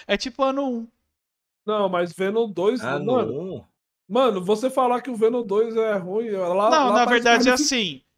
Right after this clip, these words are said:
Speaker 1: é
Speaker 2: aparece carnificina, não tem como ser ruim, cara.
Speaker 1: Ele não é
Speaker 3: Mas diz
Speaker 1: ruim.
Speaker 3: que não é violento, né?
Speaker 1: O, o que, não,
Speaker 2: Não
Speaker 1: não
Speaker 2: é
Speaker 1: é
Speaker 2: porque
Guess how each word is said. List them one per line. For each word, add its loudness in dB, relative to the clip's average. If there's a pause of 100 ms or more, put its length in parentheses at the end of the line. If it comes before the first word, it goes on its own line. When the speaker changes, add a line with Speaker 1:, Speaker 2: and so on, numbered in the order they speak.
(120)
Speaker 1:
é 6
Speaker 2:
aparece 6
carnificina, -2
não -2
tem -8
como -10
ser -6
ruim, -6
cara. -6
Speaker 1:
Ele 2
não -2
é 2
Speaker 3:
Mas 2
diz 0
Speaker 1:
ruim. 0
Speaker 3:
que -4
não 0
é 2
violento, 0
né? -12
Speaker 1:
O, 0
o -2
que, -16
não, -2 (180)
Speaker 2:
Não 2
Speaker 1:
não 6
Speaker 2:
é 8
Speaker 1:
é 4
Speaker 2:
porque 0